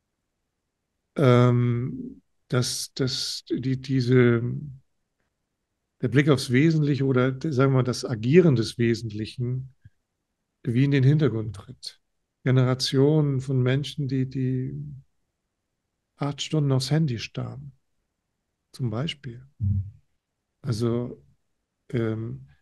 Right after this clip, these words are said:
Speaker 1: das ist ja immer nur Reaktion. Stimuli, Reaktion, Stimuli, Reaktion. Das führt zu Mentalkörpern, die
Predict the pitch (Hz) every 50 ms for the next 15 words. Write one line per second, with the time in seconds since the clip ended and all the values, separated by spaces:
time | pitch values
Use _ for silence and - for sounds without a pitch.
0 | _ _ - 117 - 135 120 127 120 123 131 131 131 135 131 123 135 135 131 131
1 | 131 131 - - 151 151 143 120 110 113 113 113 - - - 135 131 135 135 139
2 | 143 143 143 143 127 135 127 123 123 127 - - 135 135 135 131 131 - - 135
3 | 135 135 131 131 131 127 131 135 131 123 131 127 - - 170 160 135 120 123 131
4 | - _ _ _ _ _ _ _ _ _ _ _ _ _ _ _ _ _ _ _
5 | - - 110 - - 135 131 - 127 127 123 117 110 - 123 120 123 123 127 143
6 | 143 139 131 156 147 135 131 131 127 123 127 123 123 131 135 143 131